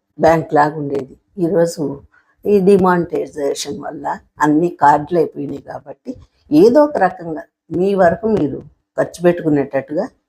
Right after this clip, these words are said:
చేసుకోండి. ఇవన్నీ ఎందుకు చెప్తున్నానంటే ముందు జీవితంలో కొంచెం అయినా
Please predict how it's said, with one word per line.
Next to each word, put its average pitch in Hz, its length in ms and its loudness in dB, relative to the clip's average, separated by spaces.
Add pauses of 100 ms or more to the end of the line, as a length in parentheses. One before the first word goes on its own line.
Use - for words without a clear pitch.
(120)
చేసుకోండి. 139 600 -2 (160)
ఇవన్నీ 190 360 4
ఎందుకు 190 340 0
చెప్తున్నానంటే 147 960 -8 (440)
ముందు 226 480 2 (420)
జీవితంలో 175 800 2 (300)
కొంచెం 247 300 -2
అయినా 220 320 6